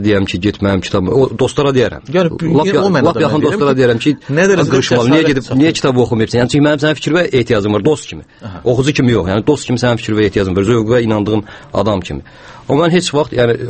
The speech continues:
Speaker 1: oxuculara səslənmərəm ki, get, yad dildən oxu. Və yaxud da ki, məsələn, kitabımın oxunması üçün hansısa P R qurmaram, hansısa, e, vay-şüvənə, nə bilim, e, dava qa-, qalma-qalabı, belə şeylərə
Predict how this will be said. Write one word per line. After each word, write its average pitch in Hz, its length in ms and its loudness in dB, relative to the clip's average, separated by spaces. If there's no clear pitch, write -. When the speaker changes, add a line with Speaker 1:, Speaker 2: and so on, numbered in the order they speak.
Speaker 1:
oxuculara 120 320 0
səslənmərəm 101 560 0
ki, 104 140 -2
get, - 80 -8
yad 92 160 0
dildən 92 320 0
oxu. 90 160 -2
Və 117 80 2
yaxud 117 140 -4
da 113 80 -2
ki, 120 100 0
məsələn, 110 240 0
kitabımın 123 320 0
oxunması 110 380 -2
üçün 110 180 -2
hansısa 120 240 0
P 123 160 0
R 117 160 0
qurmaram, 101 480 0
hansısa, 107 300 -2
e, 104 160 2
vay-şüvənə, 107 640 0
nə 101 80 2
bilim, 104 240 0
e, 95 320 0
dava 107 320 0
qa-, 92 140 -2
qalma-qalabı, 104 640 0
belə 139 160 2
şeylərə 123 320 0